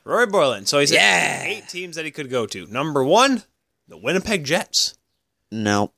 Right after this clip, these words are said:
Speaker 2: it's
Speaker 1: He's,
Speaker 2: not
Speaker 1: here's the, here's the
Speaker 2: happening.
Speaker 1: thing. Now, here's the thing. There's, if he, now here's the thing we have to understand. He was, he's being paid eight million. He was paid eight million for one year. Now, as, at a guy his age, do you look at,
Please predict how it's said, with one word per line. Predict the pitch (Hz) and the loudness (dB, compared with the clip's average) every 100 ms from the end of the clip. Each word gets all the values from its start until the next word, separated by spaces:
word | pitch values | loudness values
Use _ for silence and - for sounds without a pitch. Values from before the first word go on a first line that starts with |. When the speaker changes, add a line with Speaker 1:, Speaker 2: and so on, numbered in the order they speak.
| - | -8
Speaker 2:
it's | 160 | -2
Speaker 1:
He's, | 160 | 2
Speaker 2:
not | 214 | 4
Speaker 1:
here's | 247 | 4
the, | 220 | 4
here's | 240 | 4
the | 254 196 | 2 2
Speaker 2:
happening. | |
Speaker 1:
thing. | 196 175 | 2 2
Now, | 160 139 | 2 2
here's | 139 143 | 0 -2
the | - | -4
thing. | 220 127 - _ _ | -4 -4 -8 _ _
There's, | - 113 113 - - _ _ _ _ _ _ _ _ _ | -8 -6 -4 -4 -6 _ _ _ _ _ _ _ _ _
if | 147 160 - - | -6 -6 -12 -6
he, | 175 - | -2 2
now | 170 135 156 | 2 2 2
here's | 185 233 233 | 2 2 -2
the | |
thing | 208 190 160 | 0 0 2
we | 151 | 0
have | 151 151 - | 0 -2 -2
to | 135 | -2
understand. | 139 127 - 92 | -2 -4 -4 -6
He | 131 131 | -8 -8
was, | 127 123 - | -6 -6 -6
he's | 139 139 131 _ _ _ | -4 -4 -4 _ _ _
being | 135 127 | -8 -8
paid | 120 131 117 | -8 -8 -2
eight | 156 175 | -4 -2
million. | 143 131 127 | -4 -4 -4
He | 131 | -6
was | 120 | -6
paid | 135 | -6
eight | 120 160 | -2 -4
million | 131 139 | -2 -4
for | 127 | -6
one | 117 107 90 | -12 -14 -16
year. | - _ _ _ _ _ _ _ _ _ | -20 _ _ _ _ _ _ _ _ _
Now, | 120 135 131 123 _ _ _ _ _ _ | -4 0 0 -2 _ _ _ _ _ _
as, | 107 113 131 | -14 -10 -8
at | 123 135 | -4 -2
a | |
guy | 139 156 202 | 2 2 4
his | 202 190 | 2 2
age, | 156 131 - | 2 2 -2
do | 123 135 | -4 -2
you | 139 139 | -2 -2
look | 135 175 - | -2 -2 -4
at, | 156 | -8